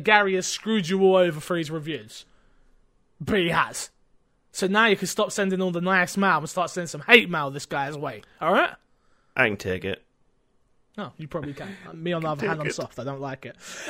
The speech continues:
Speaker 1: Um, but yeah, it's
Speaker 2: Um,
Speaker 1: not very
Speaker 2: it's
Speaker 1: good, I've
Speaker 2: bad.
Speaker 1: heard.
Speaker 2: It's terrible.
Speaker 1: Yeah.
Speaker 2: Absolutely terrible. Um, I mean, fair play to them for trying, but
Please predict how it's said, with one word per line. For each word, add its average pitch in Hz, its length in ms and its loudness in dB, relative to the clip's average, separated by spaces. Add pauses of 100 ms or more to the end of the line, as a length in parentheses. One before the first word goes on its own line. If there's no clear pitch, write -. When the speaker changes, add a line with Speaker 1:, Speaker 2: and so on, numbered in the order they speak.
(200)
Speaker 1:
Um, 214 560 -2
but - 120 -10
yeah, 220 160 6
it's 208 80 2
Speaker 2:
Um, - 20 2
Speaker 1:
not 226 100 0
very 208 140 4
Speaker 2:
it's 170 60 0
Speaker 1:
good, 180 100 4
I've 85 140 2
Speaker 2:
bad. 139 80 -8
Speaker 1:
heard. 120 60 -8
Speaker 2:
It's - 120 -12
terrible. 80 320 -2 (160)
Speaker 1:
Yeah. 101 120 0
Speaker 2:
Absolutely 87 440 -4
terrible. 76 460 -6
Um, 95 320 2
I 110 60 2
mean, 120 360 2 (100)
fair 117 260 4
play 113 200 6
to 98 100 6
them 104 140 4
for - 100 -12
trying, 98 440 -2
but 80 220 -4